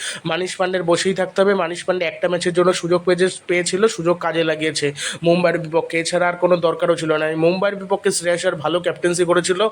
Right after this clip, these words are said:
ওয়াংখেড়ে স্টেডিয়ামে, ভালো ব্যাটিং সেখানে না করতে পারলেও ভালো ক্যাপ্টেন্সি করেছিল। ভেঙ্কটেশ আয়ার পঞ্চাশ বলে সত্তর রানের ইনিংস খেলে দিয়েছিল, কেউ না কেউ, আহ, কলকাতার হয়ে খেলে দিয়েছিল। আর প্যাট কামিন্সের বলটা দেখে খেলা উচিত কলকাতা নাইট রাইডার্সের, তাহলে ভালো হবে কালকে।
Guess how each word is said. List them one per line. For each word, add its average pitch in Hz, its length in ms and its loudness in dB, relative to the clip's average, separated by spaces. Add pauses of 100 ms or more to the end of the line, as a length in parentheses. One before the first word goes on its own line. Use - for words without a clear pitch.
(320)
ওয়াংখেড়ে 175 460 0
স্টেডিয়ামে, 180 520 -2 (300)
ভালো 165 280 -2
ব্যাটিং 196 300 0
সেখানে 196 320 0
না 185 180 2
করতে 190 280 2
পারলেও 196 240 2
ভালো 165 240 0
ক্যাপ্টেন্সি 185 500 0
করেছিল। 196 400 2
ভেঙ্কটেশ 175 500 0
আয়ার 180 120 0
পঞ্চাশ 175 360 0
বলে 180 200 4
সত্তর 175 360 0
রানের 180 200 0
ইনিংস 170 320 -2
খেলে 170 160 2
দিয়েছিল, 160 460 0 (320)
কেউ 214 200 2
না 233 120 4
কেউ, 233 220 6
আহ, 202 440 6
কলকাতার 196 460 2
হয়ে 202 100 2
খেলে 185 220 -2
দিয়েছিল। 175 300 0
আর 170 80 4
প্যাট 175 260 -2
কামিন্সের 190 360 0
বলটা 180 320 2
দেখে 175 240 -2
খেলা 185 160 0
উচিত 190 280 0
কলকাতা 175 380 2
নাইট 175 220 -4
রাইডার্সের, 190 320 0
তাহলে 175 260 0
ভালো 156 260 2
হবে 156 160 0
কালকে। 151 420 -6